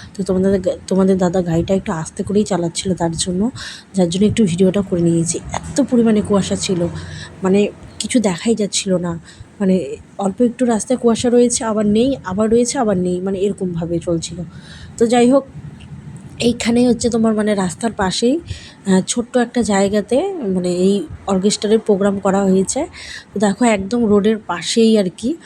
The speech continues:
তো অল্প একটা ছোট্ট জায়গা, বে-, খুব একটা বেশি বলা চলবে না, অল্প একটু জায়গার মধ্যে অর্কেস্ট্রা করা হয়েছে। তো স-, তখন না ঘড়িতে সাড়ে আটটা, পৌনে নয়টার মতো বাজে।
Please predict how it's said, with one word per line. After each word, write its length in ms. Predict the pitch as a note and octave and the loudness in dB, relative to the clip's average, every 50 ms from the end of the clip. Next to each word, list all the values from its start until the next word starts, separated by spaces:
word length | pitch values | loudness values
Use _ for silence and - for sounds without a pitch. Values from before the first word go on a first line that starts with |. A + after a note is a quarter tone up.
| - - - - - - - - | -18 -18 -18 -18 -20 -10 -4 0
তো 100 | G#3+ G#3 | 0 2
অল্প 360 | - F#3 B3 C#4 C4+ - E4 | 2 2 2 2 2 2 0
একটা 240 | D#4+ - - - C4+ | 0 0 0 -2 -2
ছোট্ট 400 | - - C#4+ C#4+ - - - D#4 | 0 0 -2 -2 -2 -2 0 2
জায়গা, 440 | C#4 G#3+ G#3 F#3+ F3+ E3+ E3+ E3+ | 2 4 4 2 2 2 0 0
বে-, 340 | E3 E3 E3 F3 F3+ F#3+ G3+ G3+ | -2 -2 -6 -4 -2 -2 -2 -2
খুব 160 | - - B3 B3 | -2 -2 0 0
একটা 220 | A#3+ - C4 C4 | 0 0 0 0
বেশি 280 | G#3+ G#3 F3 - - A3+ | 2 2 0 0 -2 0
বলা 280 | F#3+ G3 F#3 F#3 G3 | 2 2 2 2 0
চলবে 280 | F#3 - G3+ G#3 G#3 A#3 | -2 -4 -6 -6 -6 -6
না, 60 | C4 | -4
অল্প 340 | C4+ A#3+ A3 G3 F#3+ - A3+ | 0 0 0 0 0 0 -2
একটু 200 | A3 G#3 - A3+ | -2 -2 -2 -2
জায়গার 340 | G3 G3+ F#3 F3 F#3+ G3 G3 | -2 0 0 0 -2 -2 -4
মধ্যে 260 | G3 G3+ G3+ A3 A#3 | -4 -4 -2 0 0
অর্কেস্ট্রা 520 | G3+ F3+ F3 F#3 F#3 - - - G3 F#3+ | 0 0 -2 -4 -6 -4 -4 -4 -2 -2
করা 320 | F#3 - - F#3 F3 F3 F3+ | -2 -2 -2 -2 -2 0 0
হয়েছে। 380 | F#3 F#3 F#3 F3+ - A#3+ D4+ E4+ - - - - - - - - - - | 0 0 -2 -2 -2 -4 -6 -6 -8 -12 -14 -14 -16 -16 -18 -18 -8 -2
তো 320 | - G3+ G3 G3 G3+ G3 F#3+ | 2 2 4 4 4 2 2
স-, 320 | - - - G#3 G3 F3 - - | 0 0 0 0 0 -2 -4 -6
তখন 300 | - F#3+ F#3 - - A#3 | -6 -6 -4 -2 0 0
না 140 | B3 C4 B3+ | 2 2 2
ঘড়িতে 400 | G#3 F#3 F#3+ F#3+ G3 F#3+ - A3+ | 2 2 2 2 2 2 0 -4
সাড়ে 380 | A3 - - F#3 F3+ F#3 F#3 F#3+ | -6 -4 -4 -4 -2 -2 -2 -2
আটটা, 220 | F#3 - - A3+ A3 - | -2 -4 -6 -8 -6 -2
পৌনে 220 | - G3 G3 F#3+ | 0 2 2 4
নয়টার 300 | F#3+ F#3+ F#3 F#3 G#3 G3+ | 4 4 2 2 2 0
মতো 220 | G3 F#3+ F#3+ - G#3 | 0 0 0 0 0
বাজে। 380 | F#3 F3 E3+ E3+ E3+ A3 C#4 | 0 0 0 0 0 0 -2